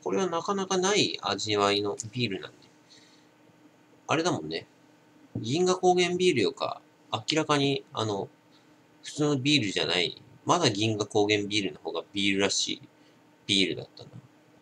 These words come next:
こっちの方がまだ、あの、ネタ、ネタにはなる。味っていうか、その、自分で飲んでみて、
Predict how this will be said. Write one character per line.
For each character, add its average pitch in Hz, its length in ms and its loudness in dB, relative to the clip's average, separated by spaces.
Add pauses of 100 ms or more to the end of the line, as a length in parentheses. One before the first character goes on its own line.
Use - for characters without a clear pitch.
(360)
こ - 60 0
っ 113 60 -8
ち 160 120 -8
の 180 60 0
方 170 60 0
が 104 80 2
ま 117 160 0
だ、 - 180 -2 (840)
あ 92 100 -2
の、 87 80 -4 (2750)
ネ 107 300 0
タ、 139 240 -2
ネ 107 200 2
タ 143 180 2
に 160 120 2
は 95 80 2
な - 120 -6
る。 - 60 -16 (920)
味 107 300 0
っ - 20 -12
て - 160 -4
い 139 40 0
う - 40 -4
か、 - 100 -10
そ - 140 -14
の、 85 160 -10 (200)
自 98 140 -6
分 147 160 0
で 147 80 4
飲 147 220 2
ん 160 40 -2
で 87 120 0
み 82 120 -10
て、 - 220 -6